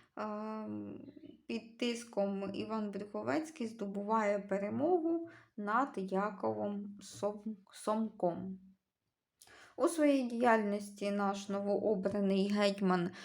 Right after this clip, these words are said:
е, спирався на підтримку саме Москви, він орієнтувався на Москву. Е, і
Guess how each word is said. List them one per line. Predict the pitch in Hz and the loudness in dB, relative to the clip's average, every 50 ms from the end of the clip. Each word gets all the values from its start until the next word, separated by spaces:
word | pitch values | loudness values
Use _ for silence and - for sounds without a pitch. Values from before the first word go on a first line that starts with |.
| - - - - - | -16 -18 -16 -6 0
е, | - 185 180 180 180 180 185 | 2 4 6 6 6 4 4
спирався | 185 - - 202 208 214 214 214 214 - - 196 190 | 0 2 4 4 6 6 4 4 2 0 0 2 4
на | 196 196 | 4 4
підтримку | 190 196 196 190 190 - 196 196 202 202 196 196 190 196 190 | 2 2 -2 -4 0 2 2 4 4 4 4 2 0 -2 -2
саме | 190 - 190 180 175 180 180 | 0 2 4 4 6 6 6
Москви, | 180 180 185 190 190 - - - 180 175 180 190 240 | 6 4 4 2 0 -4 -6 -4 -2 0 2 2 4
він | 285 320 294 226 | 4 4 4 4
орієнтувався | 208 202 196 190 185 185 185 190 185 185 185 180 175 - - 202 | 4 2 4 4 2 4 4 2 2 2 2 0 -2 -4 -4 -4
на | 214 226 233 | -2 0 0
Москву. | 254 269 302 302 - - - 330 330 330 | 2 2 0 0 -2 -2 0 2 2 2
Е, | 359 339 - - - - - - - - - - - _ - - 240 240 240 240 240 240 240 240 240 240 240 240 233 233 - | 0 -2 -6 -14 -20 -20 -20 -20 -20 -20 -20 -20 -20 _ -6 -4 -4 -2 -2 -2 -2 -2 -2 -2 -2 -2 -4 -4 -6 -6 -2
і | - 277 381 | 0 2 2